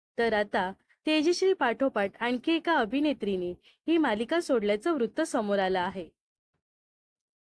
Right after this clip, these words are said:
प्रेमाची गोष्ट मालिकेत स्वातीची भूमिका साकारणाऱ्या अभिनेत्री कोमल सोमारे गजमल हिने अलीकडेच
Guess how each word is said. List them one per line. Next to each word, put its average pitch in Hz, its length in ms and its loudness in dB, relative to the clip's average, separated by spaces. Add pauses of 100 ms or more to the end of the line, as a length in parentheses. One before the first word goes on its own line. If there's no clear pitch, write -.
(340)
प्रेमाची 311 440 0
गोष्ट 339 320 -4
मालिकेत 254 560 0
स्वातीची 233 540 -4
भूमिका 233 460 -2
साकारणाऱ्या 226 720 -2
अभिनेत्री 262 460 -4
कोमल 254 400 0
सोमारे 226 500 0
गजमल 226 480 -2
हिने 233 260 -2
अलीकडेच 202 680 -4